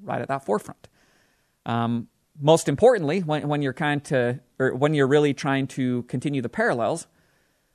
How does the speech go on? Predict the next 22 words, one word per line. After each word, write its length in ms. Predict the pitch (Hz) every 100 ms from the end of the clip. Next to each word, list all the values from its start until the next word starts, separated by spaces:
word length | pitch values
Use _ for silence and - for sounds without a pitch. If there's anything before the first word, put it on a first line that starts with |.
| _ _ _ _ -
you 60 |
understand 360 | 151 151 180 160
two 120 | 185
things 200 | 175 165
about 160 | 143 131
that 160 | 143
season 400 | 156 190 156 151
from 420 | 160 - 139 135 139
Chicago. 440 | - - 160 78
One, 240 | 120 190 180
they 80 |
win 140 | 165 151
the 40 | 147
championship, 500 | 214 170 143 170 - -
yes, 380 | 160 143 156 - - _ _ _ _ _ -
but 340 | 151 147 - -
two, 520 | - 233 151 160 151 _ _ _ _ _ _ -
we 120 | 156
understand 520 | 156 156 - 151 151
that 200 | 143 135
Bulls 320 | 131 147 143 139
management 560 | 135 139 131 135 127